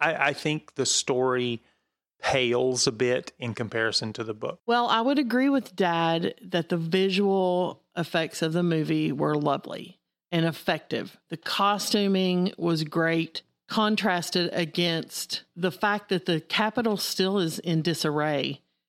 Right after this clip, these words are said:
Speaker 2: It's not pretty yet. And you can definitely see at the end, um, he comes out in that coat. I could just see the wheels in his mind. This is not going to look like this. This is not the place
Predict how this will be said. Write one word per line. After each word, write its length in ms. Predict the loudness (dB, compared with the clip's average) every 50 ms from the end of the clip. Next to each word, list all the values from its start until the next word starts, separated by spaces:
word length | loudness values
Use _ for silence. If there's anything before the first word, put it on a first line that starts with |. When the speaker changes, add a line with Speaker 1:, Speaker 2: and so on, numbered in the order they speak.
| _ _
Speaker 2:
It's 300 | -2 -2 -2 -2 0 2
not 380 | 2 2 2 2 0 -2 -2 0
pretty 360 | 0 2 2 2 0 0 0
yet. 480 | 0 0 0 0 0 -2 -6 -10 -14 -18 _ _ _ 0
And 180 | 2 4 4
you 100 | 4 4
can 220 | 2 2 2 2 2
definitely 600 | 2 2 2 2 2 0 0 2 2 2 0 0
see 360 | 0 0 2 2 4 4 4 2
at 120 | 2 0
the 320 | 0 0 2 2 2 2 2
end, 540 | 2 2 2 2 2 2 2 2 0 -2 -6 _ _ _ 0
um, 320 | 2 2 2 2 2 0
he 200 | 0 2 2 2
comes 320 | 2 2 2 2 2 2 2
out 160 | 2 2 2
in 140 | 2 2 2
that 180 | 0 0 -2
coat. 380 | -2 -2 0 0 2 0 0 -2 -6 -10 _ _ _ _ _ -2
I 140 | -2 -2 0
could 200 | 0 -2 0 0
just 240 | 0 0 0 -2 -4
see 680 | -4 0 0 2 2 2 2 2 2 0 0 -2 -2 -4 -6 -6
the 280 | -2 0 0 0 -2 -2 0
wheels 560 | 0 2 4 4 4 2 2 0 -2 -4 -4
in 180 | -4 -2 0 2
his 180 | 2 0 0 2
mind. 600 | 2 2 2 2 0 0 -2 -2 -4 -8 -8 -10 _
This 340 | -4 0 0 0 2 2 0
is 180 | 0 0 0 2
not 340 | 2 2 2 0 0 -2 -2
going 220 | -2 -2 -2 -2 -2
to 100 | 0 0
look 260 | 0 0 0 -2 -2
like 260 | -2 -2 -2 -4 -4
this. 360 | -2 -2 -2 -2 -4 -8 -12 -8
This 260 | -4 -2 -2 0 0 -2
is 160 | -2 0 2
not 240 | 0 0 0 0 -2
the 80 | -6
place 640 | -6 -4 -2 0 0 2 0 -2 -4 -8 -10 -12